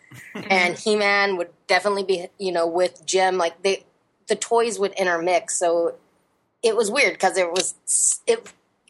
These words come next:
Speaker 2: cartoons and everything pushed the female characters, you know, but
Speaker 1: But,
Speaker 2: there wasn't
Speaker 1: yeah.
Speaker 2: any that were, like, super cool that even a, a boy would like, 'cause you
Speaker 1: I
Speaker 2: weren't
Speaker 1: was
Speaker 2: going to see too many boys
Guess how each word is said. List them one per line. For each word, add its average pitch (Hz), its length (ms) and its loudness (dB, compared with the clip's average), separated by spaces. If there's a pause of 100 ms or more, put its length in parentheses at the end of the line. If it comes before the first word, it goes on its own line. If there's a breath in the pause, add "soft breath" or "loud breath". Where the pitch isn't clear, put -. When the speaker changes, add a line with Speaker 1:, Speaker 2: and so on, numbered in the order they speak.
(580)
Speaker 2:
cartoons 269 460 -2
and - 20 -2
everything 190 360 0
pushed - 500 -6 (300)
the 165 320 -8 (220)
female 160 540 -2 (480)
characters, 143 520 -2
you 156 60 -10
know, 143 240 -4 (340 loud breath)
but 294 100 2
Speaker 1:
But, 226 60 -2
Speaker 2:
there 190 120 2
wasn't 175 340 2
Speaker 1:
yeah. 160 100 -2
Speaker 2:
any 156 120 -10
that 156 200 -6
were, 165 120 0
like, 160 180 -2
super 190 520 0
cool 180 240 0
that 165 140 2
even 151 220 -6
a, 143 60 -8 (180)
a 170 100 4
boy 151 320 -2
would 139 180 -10
like, 110 200 -4 (120)
'cause 190 200 0
you 226 80 -2
Speaker 1:
I 269 60 0
Speaker 2:
weren't 262 160 2
Speaker 1:
was 202 80 -4
Speaker 2:
going 202 180 2
to 190 80 -2
see 185 160 -2
too 180 140 -4
many 165 180 -2
boys 156 480 -2